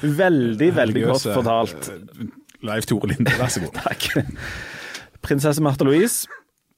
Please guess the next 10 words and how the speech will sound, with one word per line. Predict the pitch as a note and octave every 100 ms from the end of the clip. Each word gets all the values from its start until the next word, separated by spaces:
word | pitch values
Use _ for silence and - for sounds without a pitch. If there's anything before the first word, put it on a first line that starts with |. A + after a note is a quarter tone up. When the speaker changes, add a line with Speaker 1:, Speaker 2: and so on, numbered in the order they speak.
| _ -
Speaker 1:
har, | - B2 C3+
skal | B2 B2+ A#2
altså | A2+
ha |
med | A2+ A2 B2
seg | - A#2 G#2 - -
sjaman | - - A#2 G2+ A2 A#2+ G2
Durek | A2 D3+ F#3+ D#3+ - - - - - A#2 -
til | B2 B2+ -
en, | A2+ B2+